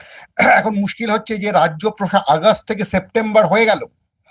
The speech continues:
এখনো দেখলাম বিচারে-, বিচারের বাণী নীরবে নিভৃতে কাঁদছে। আমাদের কাছে টাইম মেশিন নেই, নাহলে যদি একটা টাইম মেশিন থাকতো, তাহলে আমরা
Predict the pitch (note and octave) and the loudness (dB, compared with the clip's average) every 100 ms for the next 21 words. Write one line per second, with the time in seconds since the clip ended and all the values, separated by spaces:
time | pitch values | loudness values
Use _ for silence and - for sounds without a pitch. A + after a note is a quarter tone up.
0 | - - - D3+ F3 G#3+ G3 G3 G3+ G3 | -20 -16 -4 -2 0 0 2 2 2 2
1 | E3+ D#3 - G3 G3+ F#3 D3 E3+ F#3+ F#3+ | 2 -2 2 4 4 2 -2 0 0 2
2 | F3 E3 F#3 F#3 D#3+ F3 F3+ F3 E3+ D#3+ | 0 0 0 -2 -4 2 2 2 -2 -4
3 | D#3 D#3 F#3 E3+ E3 D#3+ C#3+ A#2+ E3 A#2+ | -4 -6 -4 -2 0 0 0 -2 -2 -4
4 | - _ - - - - - G3+ A3+ F#3 | -10 _ -20 -20 -20 -20 -4 2 4 4
5 | G3 G#3 G#3+ G#3 A3 - G3+ G#3+ G#3+ G#3 | 2 2 0 -2 0 0 0 -2 -4 -6
6 | G#3 G3+ G#3+ G#3+ G3+ F3+ G3 G3+ - G3 | -6 -4 -2 -2 0 2 2 -2 0 0
7 | G3 F3 F3 G3+ G3 F#3+ G#3 F#3+ - E3+ | 2 0 0 0 -2 -2 -4 -4 -2 -4
8 | - G3 F#3 E3+ F#3+ E3 F3+ F3+ F3 | -2 -2 2 2 4 2 4 4 4